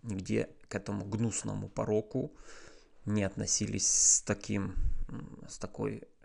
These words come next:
э, так сказать, снисходительностью, как в России.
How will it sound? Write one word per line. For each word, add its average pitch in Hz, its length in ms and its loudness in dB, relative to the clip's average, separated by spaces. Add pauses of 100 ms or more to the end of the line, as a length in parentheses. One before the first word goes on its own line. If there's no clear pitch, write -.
(180)
э, - 440 -12 (120)
так - 160 -8
сказать, - 160 -6
снисходительностью, - 1000 -2
как - 240 -12
в - 40 -8
России. - 360 -10